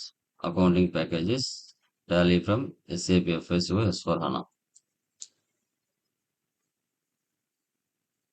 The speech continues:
మినిమం Tally from కస్టమర్ సర్వీసెస్. మీకు ఏవైనా previous one or two years ఉంటే పెట్టుకోవచ్చు. ఫ్రెషర్‌గా మినిమం.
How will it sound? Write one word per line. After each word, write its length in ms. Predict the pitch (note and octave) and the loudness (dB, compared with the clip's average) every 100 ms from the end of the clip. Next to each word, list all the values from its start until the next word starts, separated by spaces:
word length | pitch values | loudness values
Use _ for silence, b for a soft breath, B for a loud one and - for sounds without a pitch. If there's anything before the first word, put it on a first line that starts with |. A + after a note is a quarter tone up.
| _ _ _ F3+ F#3 _ _ _ _ - | _ _ _ -14 -14 _ _ _ _ 4
మినిమం 360 | G2 G#2 A2+ A2 | 10 12 12 10
Tally 340 | G2+ F#2 G2+ G2 | 10 12 12 12
from 240 | G#2+ B2 - | 10 8 6
కస్టమర్ 440 | G2 G2 G#2 G#2 G2 | 6 6 10 10 10
సర్వీసెస్. 580 | F#2+ F2 F2 E2 D2+ - - _ _ _ - | 8 6 6 2 -2 -6 -14 _ _ _ 6
మీకు 160 | F#2+ F#2 | 8 10
ఏవైనా 280 | G2 G#2+ F#2 | 10 8 8
previous 380 | G2 G2 G#2 - | 8 8 8 8
one 160 | F#2+ | 8
or 100 | G2 | 8
two 160 | F#2+ F#2+ | 8 6
years 200 | F#2 F#2 | 6 6
ఉంటే 160 | G#2+ C3+ | 4 4
పెట్టుకోవచ్చు. 460 | G#2 - D2 - - _ | 0 0 -4 -6 -14 _
ఫ్రెషర్‌గా 500 | G#2 G#2+ C3+ A#2+ G2+ | 6 8 8 8 8
మినిమం. 360 | F#2 F#2+ F#2 | 8 8 6